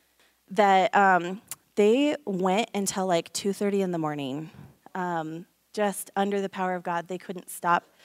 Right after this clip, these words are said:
speaking in tongues. They couldn't stop prophesying over each other. They couldn't stop, um, they just couldn't stop. They were just so radically touched by God. And then, like, when Mason came back, he's just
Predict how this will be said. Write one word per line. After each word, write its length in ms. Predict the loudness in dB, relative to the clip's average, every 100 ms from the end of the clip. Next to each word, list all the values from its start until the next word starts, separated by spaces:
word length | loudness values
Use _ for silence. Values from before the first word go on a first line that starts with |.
| _
speaking 380 | -16 -8 -6 -4
in 60 | -6
tongues. 320 | -4 -4 -2
They 100 | -4
couldn't 220 | -4 -6
stop 240 | -4 -4 -6 _
prophesying 540 | -2 0 0 -2 -2
over 120 | -2
each 140 | -4 -2
other. 200 | -2 0
They 100 | -2
couldn't 240 | -2 -4
stop, 280 | 0 2 0 -4 -20 -20 -20 _
um, 540 | 0 2 2 -2 -8 -12 -14 -16 _ -2
they 100 | 0
just 180 | 0
couldn't 200 | -4 -4
stop. 360 | -2 -2 -2 -2
They 120 | 0 0
were 160 | 0
just 360 | -2 -6 -8 -4
so 240 | 2 4
radically 420 | 4 4 2 0 -6
touched 260 | -6 -8
by 120 | -8
God. 340 | -6 -6 -6 -8
And 160 | -6 -6
then, 140 | -4
like, 240 | -4 -4
when 460 | -4 -2 -2 -4 -6 -12 _ _ _ _
Mason 400 | 0 0 0 -4
came 220 | -2 -2
back, 260 | 2 2 2
he's 240 | -4 -6
just 320 | -4 -6 -8